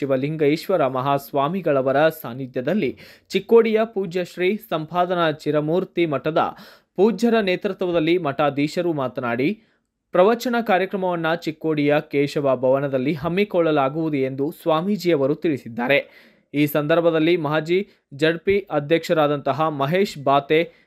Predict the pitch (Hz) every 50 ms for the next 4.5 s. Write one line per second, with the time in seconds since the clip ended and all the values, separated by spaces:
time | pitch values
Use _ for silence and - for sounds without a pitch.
0 | _ _ 143 151 160 156 - 190 190 202 202 196 202 - 156 156 156 180 180 170
1 | 156 147 143 143 151 - - _ _ _ - 151 151 160 185 202 214 - 208 202
2 | 202 - 185 147 143 143 143 139 - 165 175 190 185 _ _ _ - 139 147 147
3 | - 202 208 208 - 151 - - 156 - - 165 165 165 180 185 196 196 180 165
4 | - 165 151 139 135 143 139 139 - 160